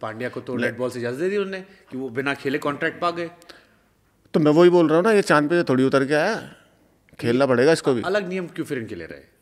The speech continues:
Speaker 2: मैं वही तो बोल रहा हूँ, क्यों इसके लिए अलग, अलग नियम है? ये चांद पे से उतर के थोड़ी आया, इसको भी, इसको भी, अ, बोर्ड को धमकाना चाहिए।
Speaker 1: तो जो अंदर से खबर आई वो ये थी कि उन्होंने कहा कि,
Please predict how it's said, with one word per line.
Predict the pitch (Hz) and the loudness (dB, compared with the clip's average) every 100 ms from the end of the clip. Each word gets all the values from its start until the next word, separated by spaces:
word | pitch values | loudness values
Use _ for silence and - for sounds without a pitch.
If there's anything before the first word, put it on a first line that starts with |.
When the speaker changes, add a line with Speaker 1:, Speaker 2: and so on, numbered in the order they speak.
| - | -4
Speaker 2:
मैं | 135 - | -2 2
वही | 143 | 2
तो | 170 | 2
बोल | 143 143 | 2 2
रहा | 180 | 2
हूँ, | |
क्यों | - 170 | 2 2
इसके | 180 - | 2 2
लिए | 170 | 4
अलग, | 170 156 131 | 4 4 2
अलग | 117 131 131 | 2 2 2
नियम | 123 110 92 | 0 0 -4
है? | - _ _ _ _ - | -12 _ _ _ _ -10
ये | 113 | -2
चांद | 127 127 | 0 0
पे | 139 | 0
से | 147 | 0
उतर | 151 | 0
के | 147 | 0
थोड़ी | 127 127 | 2 2
आया, | 151 | 2
इसको | 131 147 | 2 2
भी, | 156 | 0
इसको | - 117 - 143 | 0 -4 0 0
भी, | 156 | 0
अ, | - 50 90 92 _ 107 - 71 - | -2 -12 -14 -16 _ -10 -10 -16 -6
बोर्ड | 110 123 | -2 0
को | 135 | 0
धमकाना | 113 107 123 139 | 0 0 0 0
चाहिए। | 147 151 - _ _ _ _ _ _ | -2 -6 -12 _ _ _ _ _ _
Speaker 1:
तो | - _ | -20 _
जो | 131 147 | -10 -6
अंदर | 180 160 185 | -6 -4 -4
से | 190 | -4
खबर | 185 170 185 | -4 -2 0
आई | 185 | 0
वो | 180 | 0
ये | 180 175 | -2 -2
थी | 190 | -6
कि | 185 180 175 | -6 -6 -4
उन्होंने | 151 160 165 | -6 -8 -8
कहा | 156 151 | -6 -6
कि, | 147 156 151 143 | -6 -8 -8 -12